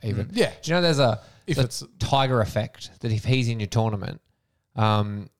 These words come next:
Speaker 1: you sell. It, it's too hard to staff your course. Because normally people will get to a course and they will go to a tee
Speaker 2: Yeah.
Speaker 1: or at the end of a hole, like a green, and sit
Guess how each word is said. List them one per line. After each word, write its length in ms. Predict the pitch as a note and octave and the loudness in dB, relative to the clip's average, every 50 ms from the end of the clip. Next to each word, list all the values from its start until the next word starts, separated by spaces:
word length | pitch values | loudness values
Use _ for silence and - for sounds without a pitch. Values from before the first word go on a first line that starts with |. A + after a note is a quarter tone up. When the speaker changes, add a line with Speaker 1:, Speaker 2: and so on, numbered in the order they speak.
| _ _ | _ _
Speaker 1:
you 160 | - A#2 A#2 | 0 2 2
sell. 540 | - - B2 A2 G#2+ G#2 G#2+ G#2+ G#2+ - - _ _ _ _ _ _ _ _ _ _ _ _ _ _ _ _ _ _ _ _ - | 2 4 4 6 6 6 4 4 2 -2 -4 _ _ _ _ _ _ _ _ _ _ _ _ _ _ _ _ _ _ _ _ -6
It, 140 | B2+ - - | -6 -6 -4
it's 200 | - B2 - - | -4 -6 -6 -2
too 200 | - - C#3+ B2+ | 2 4 6 6
hard 240 | A2+ A#2+ A#2 A#2 G2 | 6 6 4 2 0
to 60 | G2+ | -4
staff 600 | - - - G#2 G2 G#2+ D#3 F#3+ - - - - - | -6 -4 0 0 2 2 0 -2 -4 -10 -18 -12 -4
your 140 | - G#2 G#2 | -2 -2 0
course. 480 | - A2 A#2+ D3+ G#3+ - - - - - _ _ _ _ _ _ - | 2 2 0 0 -2 -4 -8 -12 -12 -16 _ _ _ _ _ _ -6
Because 280 | C3+ B2 - C3 A2+ | -4 0 0 0 0
normally 600 | B2 C#3 D3+ D3+ C#3 C3+ A#2+ A2 G#2 A2+ D3 C#3 _ _ _ _ _ _ _ _ _ _ _ _ | 2 4 4 4 4 2 2 2 0 -2 -4 -6 _ _ _ _ _ _ _ _ _ _ _ _
people 260 | - C3 A#2+ - A#2+ A2+ | 0 0 0 0 0 0
will 140 | A2+ A#2 | 0 0
get 300 | G#2+ - B2 A#2 - - - | 0 0 0 0 0 -2 -2
to 140 | - A#2 A2+ | -2 -2 -2
a 60 | G#2 | -2
course 500 | - - A2+ G#2+ G2+ G#2 G#2+ - - - - | 0 0 2 2 2 0 -2 -4 -6 -6 -6
and 200 | - A2 G#2+ G#2 | -4 -4 -4 -2
they 260 | G#2 G#2 G#2 G2+ G#2 | 0 0 0 2 0
will 500 | G2+ G#2 G#2+ G#2+ G#2 G#2 G#2 G2+ G#2 G#2 _ _ _ _ _ - | 0 0 -2 -2 0 -2 -2 -4 -6 -10 _ _ _ _ _ -2
go 160 | A#2 G#2+ G#2+ | 0 0 2
to 120 | G#2 G2+ | 0 0
a 40 | F#2+ | -2
tee 400 | - - - A#2+ E3 A3 A#3 - _ _ _ _ _ _ _ _ _ - | -4 -4 -4 -4 -6 -6 -10 -14 _ _ _ _ _ _ _ _ _ -18
Speaker 2:
Yeah. 140 | A#2 G#2 G2 - _ _ - | -18 -18 -18 -18 _ _ -6
Speaker 1:
or 640 | D#2+ A#2 A2+ A2 G#2+ G#2 G2+ G2 G2 G2 F#2+ - - - | -2 2 2 4 4 4 4 4 4 4 2 0 -6 -10
at 220 | - A2 A2 F2 - | -8 -8 -8 -6 -4
the 200 | A2 A2 G#2 - | -2 -2 -2 -2
end 200 | A2+ A2 A2 G#2+ | -2 -2 -2 0
of 80 | G2+ F#2+ | -2 -2
a 40 | F#2+ | 0
hole, 240 | F#2 G#2+ A2+ C#3 D3 | 2 2 2 2 2
like 120 | A#2 G#2 - | 0 -2 -4
a 60 | F#2+ | -6
green, 420 | F#2+ A2 A2 A#2 A#2 A#2+ A#2+ A#2+ | -4 -2 0 0 0 0 -2 -4
and 140 | - G2+ G2+ | -6 -8 -8
sit 260 | - - C3 A#2 - | -6 -4 -4 -4 -6